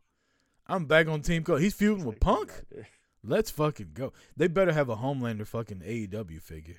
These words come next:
Speaker 1: I know that much.
Speaker 2: And then C M Punk had his match this week as well.
Speaker 1: Eh.
Speaker 2: He,
Speaker 1: Yeah.
Speaker 2: uh, they, they gave him one. They
Speaker 1: Yeah.
Speaker 2: let him beat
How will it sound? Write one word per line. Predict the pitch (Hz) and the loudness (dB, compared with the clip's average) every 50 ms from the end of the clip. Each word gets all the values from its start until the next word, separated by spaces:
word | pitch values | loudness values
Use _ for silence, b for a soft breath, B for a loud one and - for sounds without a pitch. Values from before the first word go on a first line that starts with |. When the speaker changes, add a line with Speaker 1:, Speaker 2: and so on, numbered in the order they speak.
| - - | -20 -18
Speaker 1:
I | - | -14
know | 95 113 107 87 | -12 -10 -10 -8
that | 92 110 92 71 | -10 -10 -10 -12
much. | 71 69 64 - - - - _ _ _ _ _ _ _ _ _ _ _ _ _ _ _ _ _ _ _ _ _ _ - | -16 -20 -20 -20 -20 -20 -20 _ _ _ _ _ _ _ _ _ _ _ _ _ _ _ _ _ _ _ _ _ _ -10
Speaker 2:
And | 120 131 | -6 -4
then | 135 135 117 | -4 -4 -4
C | - 180 185 | -4 -4 -2
M | 156 - | -2 -2
Punk | - 139 131 127 - | -2 -2 -4 -4 -4
had | 143 123 | -4 -6
his | 120 113 113 | -6 -6 -8
match | 117 113 110 110 - | -8 -8 -8 -8 -8
this | 117 104 - | -10 -10 -10
week | - 101 90 - | -10 -12 -8 -8
as | 107 107 110 | -8 -8 -6
well. | 92 85 80 80 85 95 _ _ _ _ _ _ _ _ - | -8 -8 -8 -8 -10 -12 _ _ _ _ _ _ _ _ -18
Speaker 1:
Eh. | 92 87 87 85 - - - _ _ _ _ _ _ _ _ _ _ _ _ _ _ _ _ _ _ _ _ _ _ _ _ | -16 -16 -16 -16 -18 -20 -20 _ _ _ _ _ _ _ _ _ _ _ _ _ _ _ _ _ _ _ _ _ _ _ _
Speaker 2:
He, | _ - 131 131 131 | _ -4 0 2 4
Speaker 1:
Yeah. | 127 120 | 4 4
Speaker 2:
uh, | 113 110 | 4 2
they, | 113 127 131 131 | 2 0 0 2
they | 127 139 135 | 2 2 2
gave | 113 131 143 143 135 120 | 2 2 2 2 2 0
him | 123 113 | -2 -2
one. | 104 95 90 90 90 92 _ _ _ | -4 -4 -4 -6 -8 -12 _ _ _
They | - - | -4 -2
Speaker 1:
Yeah. | 123 | 2
Speaker 2:
let | 120 120 127 | 2 2 2
him | 139 135 127 | 2 0 -2
beat | 113 131 120 117 117 | -2 -4 -4 -4 -6